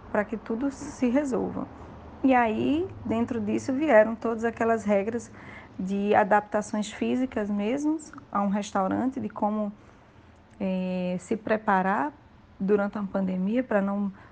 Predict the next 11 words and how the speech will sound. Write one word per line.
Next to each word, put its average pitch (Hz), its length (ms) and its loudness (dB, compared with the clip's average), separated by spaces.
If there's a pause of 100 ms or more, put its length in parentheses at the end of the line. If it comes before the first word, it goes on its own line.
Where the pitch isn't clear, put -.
(640)
pro-, - 140 -2 (100)
prope-, 214 460 4
é, 185 240 4
pra 185 240 -2
não 196 720 0 (160)
difundir 214 500 0
ainda 214 240 2
mais 202 380 0
o 196 60 -2
vírus, 220 460 0
né? 220 220 0